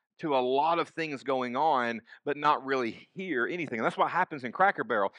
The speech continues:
If you just sit there and, and, and listen, you will listen to a lot of things without really being able to just key in and hear anything. And if we're not careful, we do that in our conversation with each other. But one way that I show kindness to you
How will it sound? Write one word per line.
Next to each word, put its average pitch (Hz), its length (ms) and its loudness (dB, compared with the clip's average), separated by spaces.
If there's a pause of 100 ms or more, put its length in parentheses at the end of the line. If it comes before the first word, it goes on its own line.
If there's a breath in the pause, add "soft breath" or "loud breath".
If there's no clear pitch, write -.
(120)
If 120 120 -4
you 196 100 -4
just - 180 0
sit 202 240 6
there 170 300 8 (220 loud breath)
and, 143 120 0
and, 135 200 0
and 135 160 0
listen, 131 680 4 (460 soft breath)
you 175 220 -6
will 160 260 4
listen 202 380 6
to 170 180 4
a 160 40 6
lot 156 220 8
of 135 120 -2
things 190 400 0 (180 loud breath)
without 170 400 6
really 254 260 4
being 214 340 0
able 196 260 4
to 190 100 -2
just 170 320 -2
key 226 460 -2
in 196 260 6 (300 loud breath)
and 160 180 -2
hear 247 400 2 (760 soft breath)
anything. 160 520 -4
And 147 80 0
if 165 80 -4
we're 240 120 2
not 240 180 2
careful, 269 380 4
we 226 100 -2
do 233 360 0
that 240 220 8
in 208 140 2
our 208 160 10
conversation 202 880 4
with 131 160 -4
each 120 180 -6
other. 117 300 4 (240 loud breath)
But 196 180 6
one 294 240 8
way 285 160 8
that 233 140 6
I 208 100 10
show 220 260 4
kindness 214 640 -2
to - 120 -6
you 120 340 -4